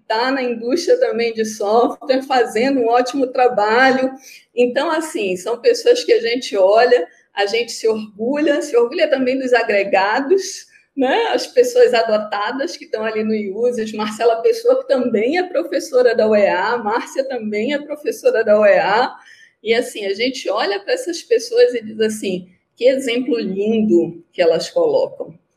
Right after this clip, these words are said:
Gretchen Macedo, que exemplo lindo que essas mulheres aí, a nova geração vindo aí, virá com cada vez mais força, é, tô com uma mestranda nova,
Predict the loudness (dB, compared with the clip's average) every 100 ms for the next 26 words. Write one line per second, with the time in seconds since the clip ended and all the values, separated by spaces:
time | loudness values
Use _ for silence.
0 | _ _ _ _ -2 0 2 0 -2 -2
1 | 0 -2 -4 -2 2 4 2 -2 -2 0
2 | 0 0 -6 -6 -8 -6 -4 -2 -2 -4
3 | -6 -8 -6 -4 -6 -6 -2 0 2 2
4 | 2 -2 2 4 4 2 0 -2 0 -2
5 | 2 2 4 4 2 0 -4 -4 -4 -2
6 | -4 2 4 4 2 0 -2 -4 _ _
7 | _ -2 4 4 6 4 2 0 -6 -12
8 | -8 -2 0 2 2 4 4 2 -4 -6
9 | -6 -4 2 4 4 0 -6 -4 -6 -8
10 | _ _ _ -4 0 2 4 6 4 2
11 | -6 -16 _ -10 -8 -4 -2 -2 -2 -4
12 | -6 -10 -4 -4 -2 -2 -2 -4 -12 -14
13 | -2 2 2 2 -4 -6